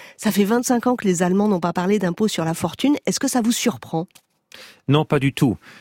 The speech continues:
Speaker 2: parce que ça, ça s'inscrit vraiment dans cette politique pragmatique et rigoureuse du budget. Euh, jusqu'au moment du covid,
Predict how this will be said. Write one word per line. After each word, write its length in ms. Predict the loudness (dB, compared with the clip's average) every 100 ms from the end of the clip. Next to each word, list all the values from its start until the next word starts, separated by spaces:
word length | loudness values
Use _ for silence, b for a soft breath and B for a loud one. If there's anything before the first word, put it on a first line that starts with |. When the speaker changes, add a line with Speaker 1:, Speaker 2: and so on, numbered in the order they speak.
| B
Speaker 2:
parce 200 | -4 -2
que 140 | 0 0
ça, 280 | 2 0 -2
ça 540 | -4 -6 -6 -2 -2
s'inscrit 600 | 0 -2 -2 -2 0 2
vraiment 560 | 2 0 2 0 0 -2
dans 240 | -2 -2
cette 340 | 0 -4 -4
politique 520 | -2 0 0 -2 -6 -6
pragmatique 760 | -6 -4 -2 -4 -2 -6 -4
et 200 | -2 0
rigoureuse 600 | 2 2 2 2 2 0
du 140 | -2 0
budget. 460 | 0 2 2 0 -6 B B B B -4
Euh, 180 | 0 0 -2
jusqu'au 640 | 0 0 -2 0 2 4
moment 440 | 2 4 2 2
du 160 | 0 -2
covid, 360 | 0 2 2